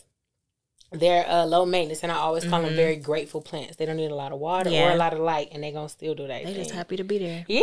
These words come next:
Speaker 1: exactly. I'm just grateful. I'm just grateful.
Speaker 2: <laughs>
Speaker 1: So I always, I always, like, gas them up.
Speaker 2: So any other, like, event dates we need to keep in mind? Any dates we should just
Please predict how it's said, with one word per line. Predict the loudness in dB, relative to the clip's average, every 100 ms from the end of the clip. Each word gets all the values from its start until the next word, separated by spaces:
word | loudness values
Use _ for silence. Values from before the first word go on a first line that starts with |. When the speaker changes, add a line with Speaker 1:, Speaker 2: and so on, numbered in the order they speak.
| 6
Speaker 1:
exactly. | 8 8 8 8 6 8
I'm | 8 8
just | 6 8
grateful. | 8 8 8 10 8 8 4
I'm | 4 6
just | 4 6
grateful. | 4 4 2 6
Speaker 2:
<laughs> | 6 8 8 8 8 4 6
Speaker 1:
So | 6
I | 8 10 10
always, | 10 10 10 8 4 0
I | 6 10
always, | 10 10 6 4
like, | 2 2 0
gas | 0 -2 -4
them | -8 -8
up. | -10 -10 -14 -20 _ _ _ -8
Speaker 2:
So | 0 0 2
any | 2 2 2
other, | 0 2 2 2
like, | 0 -2
event | -4 0 0 0
dates | 0 2 0
we | -2
need | -4 -4
to |
keep | -8 -6
in | -4
mind? | -2 -2 -2 -2 0 0 0 0
Any | 2 2 4
dates | 4 2 2
we | -2
should | 0 2
just | 4 4